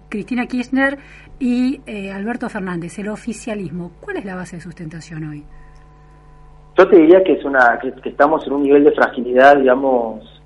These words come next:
Speaker 2: eh, ya preocupante, digamos. Eh, creo que, creo que lo que está funcionando, te diría que paradójicamente como una especie de, de,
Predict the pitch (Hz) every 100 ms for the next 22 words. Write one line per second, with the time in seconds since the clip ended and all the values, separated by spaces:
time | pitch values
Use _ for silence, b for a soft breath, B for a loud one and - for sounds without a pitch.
0 | _ 110 90 85 - 80 - _ - 139
1 | 135 139 139 127 139 127 113 113 110 110
2 | 107 104 - - 101 95 92 92 - -
3 | - _ - _ _ _ - _ _ 127
4 | 135 135 - 131 131 131 120 123 - -
5 | - - 123 - 135 - 135 139 139 139
6 | 135 123 120 135 127 131 135 - 120 131
7 | - 135 127 147 143 135 117 127 - 131
8 | 127 127 120 110 104 - _ _ - _
9 | _ _ - - _ - 127 -